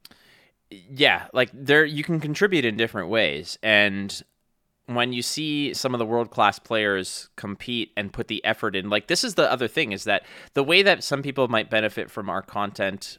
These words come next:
uh, you know, you put out, uh, so much content, and it's, it's always top-tier stuff, and people love it. And that's how you, how you enjoy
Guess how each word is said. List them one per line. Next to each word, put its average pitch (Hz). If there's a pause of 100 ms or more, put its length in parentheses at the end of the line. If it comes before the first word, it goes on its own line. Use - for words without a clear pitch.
(160)
uh, 87
you 107
know, 92
you 92
put 127
out, 98
uh, 95 (160)
so 180
much 123
content, 80
and 101
it's, -
it's 110 (100)
always 143
top-tier 104
stuff, -
and 110
people -
love 123
it. 80
And 101
that's 127
how 131
you, 110 (720)
how 120
you 117
enjoy 110